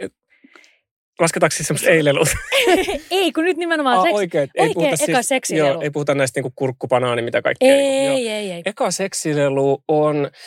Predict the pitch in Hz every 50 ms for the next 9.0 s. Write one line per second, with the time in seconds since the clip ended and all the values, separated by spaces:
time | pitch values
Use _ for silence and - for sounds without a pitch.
0 | - - - - - 185 214 233 240 226 190 - - 269 - - 220 180 175 175
1 | 180 175 151 147 139 - 143 139 139 127 - 139 135 - - - 135 - 147 147
2 | 143 143 139 135 - - - _ _ _ _ - - - 151 151 151 147 147 -
3 | 208 - - _ - 190 190 190 196 185 - - 170 165 175 160 - 180 - -
4 | 165 156 147 175 160 151 135 - 120 120 127 131 127 123 123 117 107 113 - -
5 | _ _ _ - - 185 - - 180 156 143 135 135 131 127 - - - 151 147
6 | - - 131 127 - - - 120 - - - - - - - - - - - _
7 | - 143 165 175 170 160 156 147 147 143 139 131 123 - 202 208 202 180 202 190
8 | - 202 196 196 202 214 196 185 - 196 180 - - 196 180 170 170 170 156